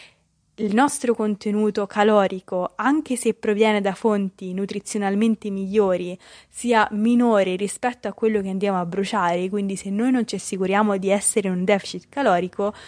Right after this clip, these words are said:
anche se mangiamo meglio a livello nutrizionale, quel peso non lo andiamo a perdere. Ora, questo problema nella maggior parte delle persone si risolve automaticamente perché, come ho detto, nel momento in cui iniziamo a mangiare meglio,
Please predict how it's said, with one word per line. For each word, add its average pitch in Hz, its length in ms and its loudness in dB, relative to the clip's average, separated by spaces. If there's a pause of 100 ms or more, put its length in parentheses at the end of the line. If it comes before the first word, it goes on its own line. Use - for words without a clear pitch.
(280)
anche 233 340 4
se 208 120 -4
mangiamo 202 420 -2
meglio 190 460 0
a 180 40 -4
livello 196 400 -2
nutrizionale, 190 920 -4 (280)
quel 226 240 2
peso 180 360 -4
non 190 160 -2
lo 175 80 -4
andiamo 170 300 -4
a 170 100 -12
perdere. 175 580 -4 (340)
Ora, 208 320 6
questo 233 320 -2
problema 277 480 2
nella 208 220 2
maggior 190 320 -6
parte 208 260 -8
delle 202 140 -2
persone 269 400 -2
si 220 100 -6
risolve 185 420 -2
automaticamente 214 1120 0
perché, 196 340 -6
come 202 240 -6
ho 190 40 -4
detto, 226 380 -2
nel 254 160 -2
momento 196 380 -4
in 185 80 -10
cui 208 240 -4
iniziamo 180 340 -6
a 185 60 -2
mangiare 185 580 0
meglio, 202 720 2